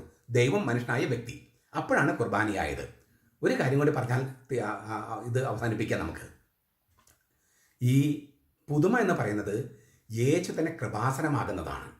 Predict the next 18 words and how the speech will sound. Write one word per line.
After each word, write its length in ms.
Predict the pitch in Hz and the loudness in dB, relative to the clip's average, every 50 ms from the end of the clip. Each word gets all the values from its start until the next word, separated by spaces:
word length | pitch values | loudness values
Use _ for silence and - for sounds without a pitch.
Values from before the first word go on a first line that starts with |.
| _ _ _ _ | _ _ _ _
കൃപാസനം, 520 | - 117 107 92 92 90 - 92 80 73 - - _ _ _ _ _ _ _ _ - | -6 -4 -4 -4 -4 -4 -4 -4 -6 -6 -8 -14 _ _ _ _ _ _ _ _ -6
അതായത് 320 | 113 110 113 113 117 131 139 117 | -2 0 2 2 4 2 0 0
Ark 260 | - 107 113 117 117 - | -2 -2 -2 -2 0 0
of 60 | 143 131 | 0 0
the 80 | 135 131 | 2 2
Covenant 260 | 127 123 120 123 120 117 | 2 2 2 4 2 2
എന്ന് 120 | 110 113 107 | 0 0 -2
പറഞ്ഞാൽ 220 | - - 123 - - | -2 -4 -4 -4 -4
ഉടമ്പടിയുടെ 440 | 104 104 117 120 127 135 131 127 117 110 | -2 0 0 2 2 2 2 2 2 0
പേടകത്തിൽ 440 | 104 104 107 117 120 123 117 117 104 104 156 - - - - - _ _ _ | -2 -2 0 0 0 0 -2 0 0 0 0 -2 -4 -10 -20 -20 _ _ _
ദൈവം 280 | - 117 120 139 160 160 143 | 2 4 6 6 6 6 6
എഴുന്നള്ളിയിരിക്കുന്നു 640 | 135 139 156 165 170 170 165 160 156 147 156 151 156 151 | 6 4 4 2 2 4 4 4 4 2 2 0 0 0
പറഞ്ഞ് 200 | - 135 139 143 | 0 0 0 0
വിചാ-, 260 | 147 139 120 120 123 123 120 | 0 0 0 0 0 -2 -4
സ്ഥലമുണ്ട്. 420 | 117 - 101 110 131 107 - - - - - - _ _ _ _ _ _ _ - | -6 -4 -2 -2 -2 -2 -4 -6 -8 -10 -14 -20 _ _ _ _ _ _ _ -8
അത് 340 | 117 120 139 170 175 220 311 - - - - - _ _ _ _ _ _ | -4 0 0 2 4 4 2 2 0 -6 -12 -20 _ _ _ _ _ _
സ്ഥലമല്ലെന്നും 760 | - - - 120 123 151 233 269 208 135 117 110 104 123 139 - - - - _ _ _ _ _ _ _ _ | -14 -4 0 2 4 6 6 6 6 4 2 2 0 0 -2 -4 -6 -12 -18 _ _ _ _ _ _ _ _
ആളാണെന്നും 640 | - 104 120 151 190 226 220 156 120 107 104 127 135 | -6 -2 0 0 2 2 2 2 2 2 0 -2 -4